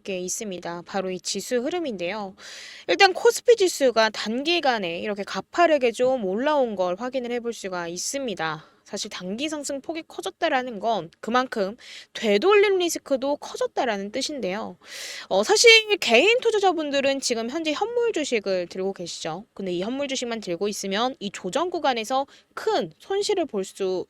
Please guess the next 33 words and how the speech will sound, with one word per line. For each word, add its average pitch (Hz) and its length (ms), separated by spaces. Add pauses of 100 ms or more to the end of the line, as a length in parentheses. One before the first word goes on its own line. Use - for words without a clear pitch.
있습니다. 185 680 (220)
자, 220 140
근데 233 160
중요한 254 400
게 220 80
있어요. 175 480
바로 180 180
선물, 247 400
즉 - 320
지수 302 400
거래입니다. 156 680 (640)
어, 226 140
보통 440 500
이 311 140
현물 523 340
거래 466 160
같은 381 260
경우는 302 300
무조건 254 320
오를 285 360
때만 302 460
수익을 339 440
내곤 185 240
하지만 233 400
선물은 403 400
달라요. 170 420
지수가 220 340
빠져도 294 720 (260)
우리가 185 260
숏 392 200
포지션만 302 760
잡는다라고 247 640
한다면 254 480